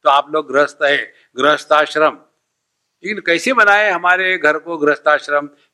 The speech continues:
किसी बाबा जी को बुलाओ, जहां बाबा जी है वहां आश्रम है,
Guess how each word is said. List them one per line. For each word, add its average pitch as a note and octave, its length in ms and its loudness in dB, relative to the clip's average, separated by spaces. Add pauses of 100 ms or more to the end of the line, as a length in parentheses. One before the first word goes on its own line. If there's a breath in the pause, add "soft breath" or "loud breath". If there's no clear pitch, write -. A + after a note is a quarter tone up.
(120)
किसी D#3+ 220 -2
बाबा C#3+ 280 4
जी D3 120 -8
को D3 140 -16
बुलाओ, C#3 340 -14 (1300)
जहां C3 200 0
बाबा D3+ 260 6
जी F3+ 160 0
है E3+ 120 4
वहां C#3+ 260 4
आश्रम A#2 300 -10
है, F2 100 -20